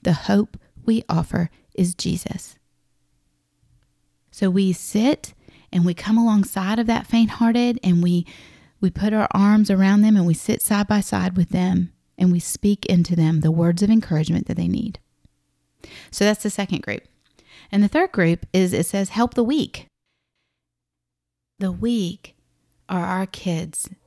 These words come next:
with spiritual hearts that are either very young or our kids who's,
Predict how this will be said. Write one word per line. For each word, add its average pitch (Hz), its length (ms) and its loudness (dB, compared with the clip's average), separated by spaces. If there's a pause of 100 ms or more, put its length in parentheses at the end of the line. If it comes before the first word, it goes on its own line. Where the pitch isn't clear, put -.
(560)
with 170 560 -4 (240)
spiritual 214 600 -6
hearts - 500 -12
that 175 180 -6
are 175 120 -8
either 175 480 -8 (440)
very 180 280 0
young 160 640 0 (1400)
or 190 480 2 (480)
our 180 140 -2
kids 185 420 -4
who's, 160 520 -4